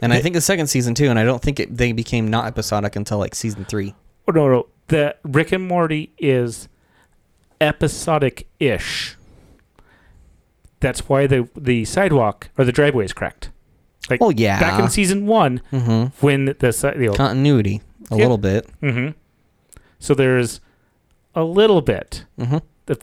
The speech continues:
Speaker 2: things to tie 'em in between, and there's
Speaker 1: Mm-hmm.
Speaker 2: and they still kind of, I guess that they are still episodic-ish. Like, these are very standalone-ish, but slightly tied together,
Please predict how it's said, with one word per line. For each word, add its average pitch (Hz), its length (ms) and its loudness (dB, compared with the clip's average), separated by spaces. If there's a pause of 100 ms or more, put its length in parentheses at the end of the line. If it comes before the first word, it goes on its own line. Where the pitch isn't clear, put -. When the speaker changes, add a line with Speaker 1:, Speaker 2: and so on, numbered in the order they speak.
Speaker 2:
things 151 240 0
to 143 100 -6
tie 160 280 -2
'em 151 100 -2
in 143 120 0
between, 139 520 -2
and 113 100 -8
there's 127 280 4
Speaker 1:
Mm-hmm. 156 100 -2
Speaker 2:
and 160 100 2
they 190 120 2
still 226 260 -2
kind 180 240 0
of, 147 180 -4
I 143 60 2
guess 131 200 0
that 117 300 -2
they 120 160 2
are 113 120 0
still 110 240 -4
episodic-ish. 107 840 -6 (460)
Like, 131 80 -14
these 135 180 -2
are 135 80 4
very 131 380 2
standalone-ish, 117 1000 -2 (1300)
but - 180 -4
slightly 156 720 -2
tied 131 340 -4
together, 98 500 -4